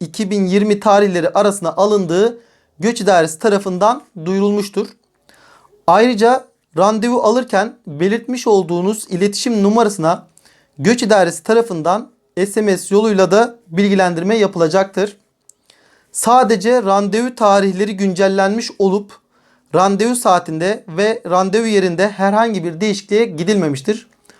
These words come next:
Örneğin yirmi Nisan saat ondaki randevunuz on üç Temmuz saat ona alınmıştır arkadaşlar.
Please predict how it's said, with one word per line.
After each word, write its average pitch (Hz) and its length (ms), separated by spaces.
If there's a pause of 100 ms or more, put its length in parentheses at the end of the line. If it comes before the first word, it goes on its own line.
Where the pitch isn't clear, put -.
(260)
Örneğin 226 580 (460)
yirmi 220 380
Nisan 208 540
saat 220 520
ondaki 208 460
randevunuz 202 760 (560)
on 233 140
üç 247 220
Temmuz 202 500
saat 208 400
ona 202 240
alınmıştır 190 480
arkadaşlar. 123 520